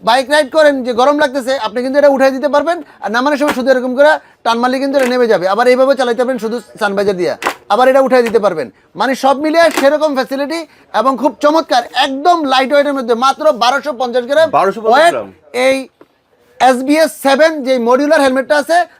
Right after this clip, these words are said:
Speaker 1: দামটা হলো মাত্র পঁচিশশো টাকা, এবং এটা কিন্তু হান্ড্রেড পার্সেন্ট একদম পঁচিশশো টাকা। আমাদের একদমের দোকানে এখানে কোনো দুই, কোনো দাম নাই।
Speaker 2: যেহেতু
Speaker 1: এটার
Speaker 2: authentic
Speaker 1: মধ্যে
Speaker 2: product।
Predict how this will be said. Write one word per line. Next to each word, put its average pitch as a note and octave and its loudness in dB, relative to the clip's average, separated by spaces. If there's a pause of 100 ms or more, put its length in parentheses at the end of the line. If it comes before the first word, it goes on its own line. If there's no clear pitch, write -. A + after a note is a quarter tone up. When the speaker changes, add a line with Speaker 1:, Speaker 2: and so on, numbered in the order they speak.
Speaker 1:
দামটা A#3+ 0
হলো C#4+ 4
মাত্র C#4 0
পঁচিশশো C4 -2
টাকা, B3+ -2
এবং C#4+ 2 (220)
এটা B3 2
কিন্তু D4+ -4
হান্ড্রেড B3+ 0
পার্সেন্ট D#4 0
একদম A#3 -2 (260)
পঁচিশশো B3+ 0
টাকা। B3 2
আমাদের B3+ 0
একদমের C#4+ 0
দোকানে D4+ -2
এখানে C4+ -2
কোনো C#4+ -4
দুই, C4+ -2
কোনো C#4+ -4
দাম A#3 -2
নাই। D#3+ -6 (160)
Speaker 2:
যেহেতু F3+ 2
Speaker 1:
এটার D4+ 4
Speaker 2:
authentic D#4 -2
Speaker 1:
মধ্যে E4 4
Speaker 2:
product। - -2